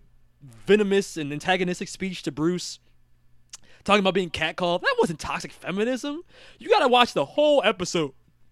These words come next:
to get context. Then you'll understand that you're just being, you're, you're being a toxic man by saying it's toxic masculine, uh, toxic feminism. I'm like, "Okay, okay, cool." And then I watch the episode and I see scenes like this,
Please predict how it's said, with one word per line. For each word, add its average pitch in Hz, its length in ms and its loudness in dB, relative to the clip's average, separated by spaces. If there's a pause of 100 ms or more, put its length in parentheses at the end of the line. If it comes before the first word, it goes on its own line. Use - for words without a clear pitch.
(100)
to 220 80 -10
get 226 220 -2
context. 196 880 0 (260)
Then 294 280 6
you'll 277 180 10
understand 190 640 4 (200)
that 156 160 -6
you're 277 300 2
just 202 340 -4
being, 185 420 -2 (340)
you're, 262 360 4 (140)
you're 339 180 4
being 233 160 4
a 160 80 -2
toxic 233 600 -2
man 190 680 2 (180)
by 202 120 4
saying 415 500 2
it's 160 120 -6
toxic 165 340 -2
masculine, 156 500 -4
uh, 185 80 0
toxic 185 340 0
feminism. 135 520 -6 (200)
I'm 220 60 -10
like, 220 120 -4
"Okay, 262 280 -4
okay, - 220 -8
cool." 185 260 -8 (340)
And - 80 -4
then 294 80 8
I 294 40 8
watch 277 220 4
the 269 100 0
episode 202 340 0
and 180 80 0
I 180 60 0
see 202 100 -4
scenes 240 280 -4
like 160 160 -2
this, - 420 -2